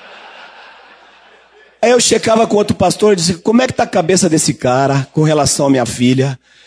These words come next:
Ele disse, "Olha, Marcos, ele renunciou sua filha." Ele disse, "Eu não sei o que, que eu fui fazer com Susana. Eu só atrapalhei a vida de Susana. E eu agora me entreguei ao Senhor e eu fiz assim com Susana.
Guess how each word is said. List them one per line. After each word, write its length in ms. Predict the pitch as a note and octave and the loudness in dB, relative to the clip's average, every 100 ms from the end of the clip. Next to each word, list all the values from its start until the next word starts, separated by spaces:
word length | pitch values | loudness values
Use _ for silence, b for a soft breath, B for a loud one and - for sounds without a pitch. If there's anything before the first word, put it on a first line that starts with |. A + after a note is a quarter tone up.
| b | b
Ele 80 | A2+ | -8
disse, 200 | - B2 | -4 0
"Olha, 280 | B2+ C3+ G#2+ | 2 2 0
Marcos, 540 | G2+ F#2 F2+ - - - | -2 -4 -8 -14 -16 -4
ele 160 | C3 | 0
renunciou 640 | A2+ A#2+ D3 C3 - C3 | 2 0 0 -2 -2 -2
sua 180 | C3+ B2+ | -2 -4
filha." 440 | F#2+ F#2 F#2 E2 _ _ _ _ _ _ _ _ _ _ _ - | -6 -8 -10 -12 _ _ _ _ _ _ _ _ _ _ _ -8
Ele 100 | A#2 | -6
disse, 260 | - - | -4 -2
"Eu 80 | C#3+ | 0
não 160 | E3+ C3 | 0 -2
sei 300 | - - D3+ | -4 -4 -6
o 20 | |
que, 120 | - | -6
que 100 | C3 | -4
eu 40 | B2+ | -4
fui 220 | - D#3+ | -2 -4
fazer 400 | C3 A2+ G2 C3 | -2 -2 -2 -4
com 120 | C3 | -6
Susana. 720 | - G2+ E2 G2+ G2+ E2 C#2+ _ _ _ _ b | -6 -8 -4 -4 -4 -8 -16 _ _ _ _ b
Eu 100 | b | b
só 380 | B2 - - - | -2 -2 -2 -2
atrapalhei 640 | F3 G3 E3 C#3+ A#2 B2 | -4 -6 -6 -4 -2 -2
a 60 | A#2 | -4
vida 260 | F2 G#2 G2 | -4 -8 -8
de 60 | |
Susana. 580 | - D#2+ D#2 D#2+ E2 D2 _ _ _ _ _ _ _ _ _ _ b b b b b | -8 -14 -16 -16 -16 -20 _ _ _ _ _ _ _ _ _ _ b b b b b
E 80 | B2+ | 0
eu 80 | |
agora 260 | D3+ C#3 D#3 | 0 0 0
me 100 | D#3 | 0
entreguei 340 | - B2+ A#2 | 2 -2 0
ao 80 | E3 | 0
Senhor 640 | - A#2+ A2 A#2 E3 F#3 D#3+ | 2 2 2 4 4 2 0
e 60 | |
eu 80 | C3 | -4
fiz 240 | - F3 | -2 -2
assim 340 | D#3 A#2+ - F3+ | -2 -2 -2 -2
com 140 | G3+ | -2
Susana. 640 | - D#3 B2 F3+ F3+ F2 | -6 -6 -2 0 0 -2